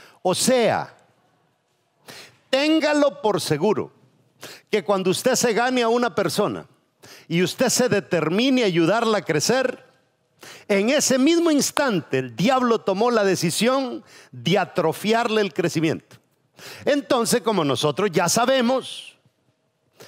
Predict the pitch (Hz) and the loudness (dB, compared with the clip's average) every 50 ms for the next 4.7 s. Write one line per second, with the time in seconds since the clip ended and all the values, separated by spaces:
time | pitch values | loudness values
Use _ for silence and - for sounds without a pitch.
0 | - - - - _ - 131 170 190 - - 160 165 170 170 175 180 165 165 165 | -20 -20 -20 -12 _ -4 -2 -2 -4 -2 -2 0 2 2 2 0 0 2 2 2
1 | 160 151 - 202 214 - - 196 160 - 196 196 - 208 208 185 190 190 202 214 | 2 0 0 -2 -4 -2 -2 -4 -2 0 -2 0 0 0 0 0 0 0 0 0
2 | 202 180 156 - - 170 175 190 - - 208 185 165 147 - _ 170 147 123 127 | 0 0 -2 0 -2 -2 -2 0 0 0 0 2 0 0 -2 _ -2 -2 0 -2
3 | 131 120 _ - 190 262 294 294 247 202 147 131 147 - - 170 147 - 165 139 | -2 -4 _ 0 0 2 2 2 0 0 0 -2 -6 -2 -2 -2 0 0 -4 -2
4 | 135 165 160 139 165 165 - - 196 175 147 139 135 123 | 0 -2 -2 0 -2 -4 -2 0 -2 -2 0 -2 -4 -4